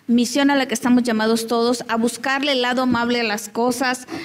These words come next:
a no pretestar de que no hay suficiente dinero y a no pretestar, este, que no se puede. Sí se puede,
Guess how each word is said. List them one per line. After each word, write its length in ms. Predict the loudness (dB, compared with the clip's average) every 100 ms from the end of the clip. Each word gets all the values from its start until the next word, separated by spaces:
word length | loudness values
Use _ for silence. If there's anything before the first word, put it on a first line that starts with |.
| -8
a 280 | -2 0 2
no 180 | 0 0
pretestar 680 | -4 -2 -4 -4 -2 -2 -2
de 120 | -4
que 160 | 0
no 240 | 2 4 2
hay 240 | 2 2
suficiente 560 | 2 0 0 0 2 2
dinero 340 | 2 2 2
y 80 | 2
a 60 | 0
no 140 | 0
pretestar, 760 | -2 -2 -2 -4 -2 -2 -2 -2
este, 460 | -4 -4 -4 -4
que 160 | -2 0
no 140 | 0
se 160 | 0 -4
puede. 420 | -2 0 2 0 -4 -16 -8
Sí 160 | -4
se 160 | -2 -2
puede, 540 | -2 0 0 0 -2